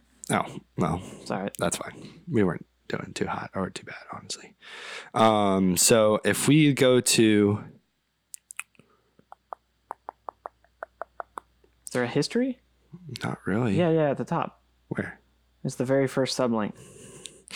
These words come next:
Speaker 1: Late twentieth, early twenty-first century. All right, so I'll just go down to that and see what's going on here. The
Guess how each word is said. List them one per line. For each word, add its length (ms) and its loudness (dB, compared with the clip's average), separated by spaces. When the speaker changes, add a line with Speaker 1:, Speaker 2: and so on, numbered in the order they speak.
Speaker 1:
Late 200 0
twentieth, 480 -2
early 280 0
twenty-first 420 -6
century. 400 -8
All 80 -8
right, 100 -6
so 120 -6
I'll 80 -4
just 180 -6
go 120 -4
down 220 -6
to 80 -6
that 240 -6
and 100 -4
see 140 -2
what's 160 -4
going 180 -6
on 120 -4
here. 220 -10
The 80 -12